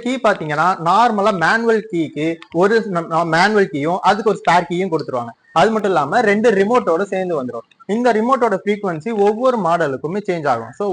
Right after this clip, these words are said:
ஒரு ரிமோட் இன்னொரு ரிமோட்டுக்கு ஆக்சஸ் ஆகாது. So இது ட்ரூ ரேண்டம்ங்கிறதுனால செக்-, செக்யூரிட்டி வைஸ்ல ரொம்ப ஸ்ட்ராங்கான இது. இப்ப நம்ம வண்டி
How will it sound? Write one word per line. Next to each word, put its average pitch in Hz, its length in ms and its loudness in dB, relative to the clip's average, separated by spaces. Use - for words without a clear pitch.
ஒரு 202 180 2
ரிமோட் 214 320 -2
இன்னொரு 190 260 0
ரிமோட்டுக்கு 135 440 -4
ஆக்சஸ் 170 320 -4
ஆகாது. 113 280 -8
So 226 80 -2
இது 208 160 0
ட்ரூ 254 140 0
ரேண்டம்ங்கிறதுனால 165 800 -4
செக்-, 214 200 -2
செக்யூரிட்டி 214 480 -2
வைஸ்ல 151 420 0
ரொம்ப 190 240 0
ஸ்ட்ராங்கான 165 540 0
இது. 123 120 -4
இப்ப 214 180 2
நம்ம 165 180 2
வண்டி 202 240 0